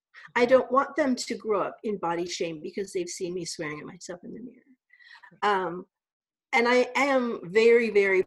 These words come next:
proud of my children, of being a mom, of showing them that there are other ways. And they're all unique. My children are so different from one another. It's, it's, I didn't know there were such four distinct different personalities. It, it's boggling my mind, but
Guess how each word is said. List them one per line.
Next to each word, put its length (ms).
proud 540
of 160
my 160
children, 400
of 160
being 180
a 40
mom, 440
of 260
showing 440
them 140
that 120
there 320
are 200
other 240
ways. 640
And 120
they're 200
all 100
unique. 380
My 140
children 340
are 120
so 280
different 360
from 120
one 160
another. 280
It's, 420
it's, 360
I 40
didn't 180
know 160
there 100
were 120
such 260
four 300
distinct 480
different 320
personalities. 840
It, 100
it's 200
boggling 420
my 140
mind, 500
but 120